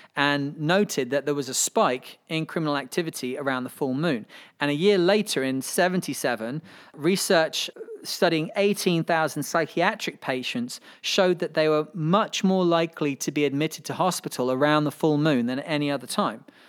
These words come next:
So that's kind of interesting. And then again, more kind of, uh,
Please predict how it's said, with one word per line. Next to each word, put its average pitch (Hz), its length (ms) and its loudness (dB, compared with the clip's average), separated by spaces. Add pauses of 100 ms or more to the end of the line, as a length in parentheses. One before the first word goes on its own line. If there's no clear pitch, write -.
(240)
So 156 840 4 (180)
that's 190 240 -4 (100)
kind 233 220 6
of 156 60 4
interesting. 127 580 -4
And 143 100 -4
then 151 220 -2 (300)
again, 160 360 0
more 165 280 2
kind 160 180 -2
of, 131 100 -6
uh, 143 100 -4